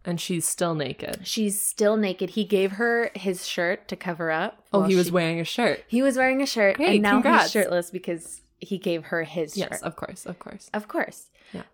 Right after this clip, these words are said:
Speaker 2: Um, so now they're, like, hyped on adrenaline. Um, Tess just got checked out by the doctor,
Speaker 1: Mm-hmm.
Speaker 2: and she went to Cole's room to give him back his shirt.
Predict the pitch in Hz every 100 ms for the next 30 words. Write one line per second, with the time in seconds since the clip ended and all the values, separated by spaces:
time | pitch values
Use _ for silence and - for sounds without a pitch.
0 | - 202 196 196 202 - 208 202 208 233
1 | 202 - - - 180 180 - 196 175 160
2 | 160 170 170 170 165 170 - _ _ -
3 | 170 170 165 160 - 175 - - 160 165
4 | - 175 175 165 - - - 170 - 180
5 | 170 170 165 165 170 180 240 254 269 -
6 | 185 180 180 180 185 180 185 175 175 175
7 | 180 180 170 170 175 175 - 185 - 185
8 | 180 175 175 185 185 180 170 170 170 156
9 | 165 156 151 - 151 - -